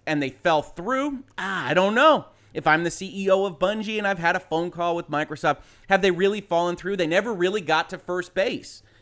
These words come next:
So maybe they didn't fall through because they never proceeded far enough that I would think of them as falling through. Each time. Okay, well, each time they fell through. Maybe the one that we're currently talking about hasn't fallen through.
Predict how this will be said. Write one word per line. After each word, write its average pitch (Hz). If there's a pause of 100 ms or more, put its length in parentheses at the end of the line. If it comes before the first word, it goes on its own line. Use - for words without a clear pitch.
(140)
So 170
maybe 233
they 196
didn't 190
fall 165
through 190
because 160
they 147
never 151
proceeded 139
far 135
enough 120 (300)
that 147
I 143
would 151
think 220
of 170
them 120 (340)
as 143
falling 123
through. 104 (500)
Each -
time. 202 (440)
Okay, 147
well, 131
each 226
time 190
they 131
fell 127
through. 107
Maybe 165
the 151
one 180
that 180
we're 160
currently 220
talking 147
about 139
hasn't 127
fallen 120
through. 139